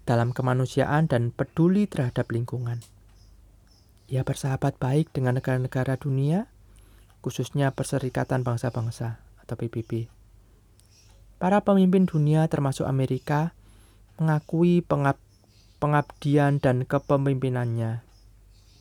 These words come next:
Ratu Elizabeth dua meninggalkan warisan yang akan terus terpampang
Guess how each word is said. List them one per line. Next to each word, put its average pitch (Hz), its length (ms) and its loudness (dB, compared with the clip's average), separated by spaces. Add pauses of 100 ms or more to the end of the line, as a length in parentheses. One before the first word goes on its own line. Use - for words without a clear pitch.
(540)
Ratu 127 300 0
Elizabeth 127 400 0
dua 143 320 2
meninggalkan 131 580 0
warisan 131 460 0
yang 139 160 -2
akan 170 320 -2
terus - 320 -2 (320)
terpampang 196 800 0